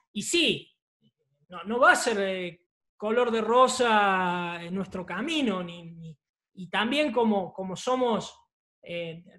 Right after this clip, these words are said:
depositarios de las mociones tiernas y de, y de la confianza, también vamos a ser, eh, hostiles, ¿no es cierto? Vamos a ser ese extraño hostil que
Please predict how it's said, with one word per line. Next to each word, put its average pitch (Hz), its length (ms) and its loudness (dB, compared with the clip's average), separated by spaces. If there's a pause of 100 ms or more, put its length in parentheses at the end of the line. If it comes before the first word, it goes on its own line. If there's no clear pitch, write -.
(260)
depositarios 214 1120 0
de 175 120 -8
las 156 140 -10
mociones 185 500 -4
tiernas 220 720 0
y 180 120 -6
de, 170 240 -10 (200)
y 196 100 -6
de 190 100 -2
la 180 160 -4
confianza, 220 840 2 (560)
también 220 360 0
vamos 214 280 2
a 175 40 -4
ser, 233 320 0
eh, 165 340 -4
hostiles, 190 640 2
¿no 160 100 -6
es 139 60 -10
cierto? 233 280 -4
Vamos 196 260 0
a 175 40 -8
ser 220 260 -4
ese 185 260 -4
extraño 220 540 -2
hostil 254 440 -8
que 165 320 -8